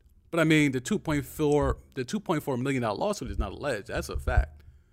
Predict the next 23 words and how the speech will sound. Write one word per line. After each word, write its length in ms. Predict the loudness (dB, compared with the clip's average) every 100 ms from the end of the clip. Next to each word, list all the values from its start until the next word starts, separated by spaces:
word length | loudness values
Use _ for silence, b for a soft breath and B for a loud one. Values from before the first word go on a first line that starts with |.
| _ _ 0
Allegedly 580 | 4 6 4 4 4 4
on 220 | 6 8
a 100 | 8
work 280 | 8 6 6
phone 300 | 4 6 4
or 260 | 4 2
a 40 | 2
pet-, 420 | 2 2 2 -4 -2
or 120 | -4
potentially 800 | -4 -2 4 6 6 4 4 4
a 140 | 0 -2
personal 520 | -2 2 4 4 2
phone 300 | 2 0 2
of 100 | 0
his 160 | -2 -2
own, 240 | -4 -8 -20 _ _ -20 -20 _ _ _
taking 340 | 2 2 0
pics 340 | 4 4 6 4
and 200 | 2 4
vids 440 | 4 4 2 -4 -12 _
of 400 | 2 4 4 0
four 360 | -4 4 4 4
cheerleaders 680 | 2 2 2 2 -2 -4